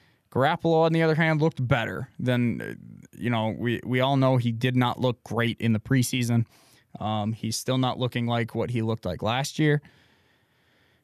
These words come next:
I don't know, man. I, I think,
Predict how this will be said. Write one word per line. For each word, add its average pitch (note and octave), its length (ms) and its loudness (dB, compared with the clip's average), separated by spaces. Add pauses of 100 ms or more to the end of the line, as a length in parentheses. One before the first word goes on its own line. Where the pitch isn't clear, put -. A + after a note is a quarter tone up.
(680)
I C#3+ 120 -4
don't D3 140 0
know, C#3+ 120 0
man. B2 340 -2 (280)
I, A#2+ 340 -2 (140)
I A#2 140 -6
think, C#3 500 0